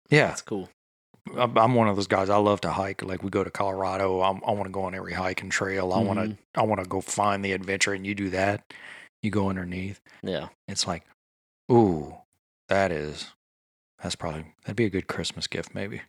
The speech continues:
Speaker 2: Yeah.
Speaker 1: Like, "Hey, baby, we're gonna get this
Speaker 2: Yeah.
Speaker 1: certified," 'cause we always go to, like, once a year or so. We go to Mexico or
Speaker 2: Mm-hmm.
Speaker 1: here or there. So,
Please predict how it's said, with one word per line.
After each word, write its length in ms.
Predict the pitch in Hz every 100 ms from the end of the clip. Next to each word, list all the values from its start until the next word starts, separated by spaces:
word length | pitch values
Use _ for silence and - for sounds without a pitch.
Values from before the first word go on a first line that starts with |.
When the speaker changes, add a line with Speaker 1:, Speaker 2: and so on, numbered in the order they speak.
| -
Speaker 2:
Yeah. 220 | 101 98 - _
Speaker 1:
Like, 140 | 101 92
"Hey, 80 | -
baby, 240 | - 123 240
we're 120 | 233
gonna 120 | 226
get 200 | 214 220 202 _ _
this 100 | 226 208
Speaker 2:
Yeah. 40 |
Speaker 1:
certified," 640 | 208 208 - 185 160 143 123
'cause 220 | 113 104
we 120 | 127
always 220 | 139 98 90
go 140 | 98
to, 60 | 90
like, 200 | 87 87 _ -
once 400 | 98 92 92 -
a 40 |
year 240 | 90 90 87
or 60 |
so. 160 | 90 98
We 100 | 90
go 140 | 90
to 160 | 85 90 _ _
Mexico 500 | 107 90 - 110 107
or 320 | 95 92 92 120
Speaker 2:
Mm-hmm. 140 | 110
Speaker 1:
here 340 | 113 107 95 90
or 40 |
there. 360 | 90 95 92 92
So, 360 | - 104 98